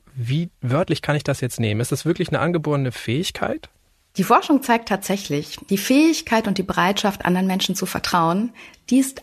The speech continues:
Speaker 2: angeboren. Also etwa zwanzig Prozent unserer Fähigkeit und Bereitschaft, anderen Menschen zu vertrauen, geht auf unsere Gene zurück. Dafür müssen wir gar nichts tun. Und das Gute ist einfach, dass selbst wenn wir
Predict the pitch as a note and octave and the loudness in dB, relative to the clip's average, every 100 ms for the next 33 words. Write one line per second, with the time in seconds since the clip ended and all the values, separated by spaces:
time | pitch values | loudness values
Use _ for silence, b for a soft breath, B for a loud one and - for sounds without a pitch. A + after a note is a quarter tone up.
0 | _ G#3+ F#3+ D#3+ D3 D#3+ - - - G3 | _ 4 6 4 0 -6 -6 -6 -8 -8
1 | - F#3 F3+ - - F#3+ - - G3+ C#4 | -2 -2 2 0 0 -2 -2 2 6 6
2 | C#4 - - G3+ - G3+ A3 - F3+ - | 4 -2 -4 -2 2 4 4 2 -2 -2
3 | - G#3 G#3+ G3+ - F#3+ F#3 E3 D#3 D#3+ | -2 2 4 2 -2 0 0 -4 -2 0
4 | F3 - F3+ - E3+ F3+ F3 E3+ F3 - | 0 -2 -4 0 2 2 2 2 0 -4
5 | - E3 - D#3+ F3+ A#3 B B B B | -8 -6 2 4 4 0 B B B B
6 | B - G#3 - - G#3 A#3+ A#3+ A#3+ F3+ | B 2 2 2 0 2 2 4 4 4
7 | D3 - A#2 - F#3+ A3 G#3+ A3 G3+ G3+ | 2 -2 -4 -2 0 2 2 2 0 4
8 | G#3 G#3+ - - A#3+ D#3+ - _ B B | 2 2 -4 0 0 0 -4 _ B B
9 | B F3+ F3+ - _ - A#3+ D4 - - | B -4 -4 -6 _ 2 4 4 2 2
10 | E3 F3+ G3+ G3+ - G3 G3 G#3+ - G3 | 2 2 0 -2 -2 0 0 -2 -2 0
11 | G3+ | 2